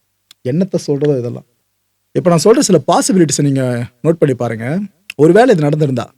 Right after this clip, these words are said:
அந்த பொண்ணை மக்கள் மட்டும் பார்க்காம இருந்திருந்தாங்க அப்படின்னா, "யாரோ அழுதுட்டு போறாங்க நமக்கு எதுக்கு" அப்படின்னு போயிருந்தாங்க அப்படின்னா, இந்த விஷயம் வெளியே வந்திருக்குமா? அவங்க அப்படியே எதனா வண்டியை பிடிச்சு அவங்க ஊருக்கு போயிருப்பாங்களா?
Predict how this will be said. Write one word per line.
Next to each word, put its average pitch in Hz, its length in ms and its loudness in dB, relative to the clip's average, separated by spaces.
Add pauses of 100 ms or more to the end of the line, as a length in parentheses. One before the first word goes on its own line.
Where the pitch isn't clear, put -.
(1600)
அந்த 156 240 2 (200)
பொண்ணை 214 380 4 (460)
மக்கள் 233 320 0
மட்டும் 185 320 0 (160)
பார்க்காம 196 540 0
இருந்திருந்தாங்க 151 540 2
அப்படின்னா, 107 280 -8 (560)
"யாரோ 127 300 0
அழுதுட்டு 185 340 4
போறாங்க 151 360 4
நமக்கு 147 280 -2
எதுக்கு" 180 240 0 (220)
அப்படின்னு 147 440 0
போயிருந்தாங்க 160 460 2
அப்படின்னா, 139 300 -4 (560)
இந்த 165 140 2
விஷயம் 196 200 4
வெளியே 196 160 4
வந்திருக்குமா? 123 400 -2 (640)
அவங்க 151 220 2
அப்படியே 165 300 4
எதனா 175 180 2
வண்டியை 175 300 6
பிடிச்சு 160 340 2 (520)
அவங்க 151 220 4
ஊருக்கு 170 180 4
போயிருப்பாங்களா? 156 480 0